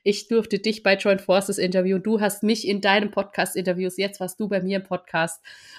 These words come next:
Und ich bin gespannt, wo wir uns wiedersehen, wo das nächste Mal stattfinden wird, weil es einfach immer noch so viel zu erzählen gibt, so viel Verbindung da ist. Ich freue mich sehr, dass du heute mein Gast warst. Und ich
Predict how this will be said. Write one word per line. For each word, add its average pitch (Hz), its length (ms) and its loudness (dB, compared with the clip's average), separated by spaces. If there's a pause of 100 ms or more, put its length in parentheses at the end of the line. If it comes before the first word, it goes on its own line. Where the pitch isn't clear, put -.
Und 185 280 2
ich - 140 -6
bin 254 180 4
gespannt, 220 560 4
wo 214 200 2
wir 220 160 4
uns 196 180 -6
wiedersehen, 208 560 2
wo 190 80 -2
das 190 180 -6
nächste 185 340 0
Mal 156 260 2
stattfinden 175 600 -4
wird, 180 220 -2
weil 175 160 2
es - 60 -14
einfach 175 280 -2
immer 180 220 0
noch 175 180 -2 (440)
so 220 280 0
viel 220 320 2
zu 196 100 0
erzählen 190 500 0
gibt, 190 140 -4
so 202 100 -4
viel 196 160 -8
Verbindung 185 520 -2
da 165 320 2
ist. - 260 -6
Ich 160 140 -8
freue 185 280 -2
mich 196 220 -6
sehr, 190 240 0
dass 202 160 -2
du 185 100 -8
heute 180 240 -2
mein 165 140 -4
Gast - 320 -6
warst. 143 400 -4 (400)
Und 190 220 -2
ich - 320 -4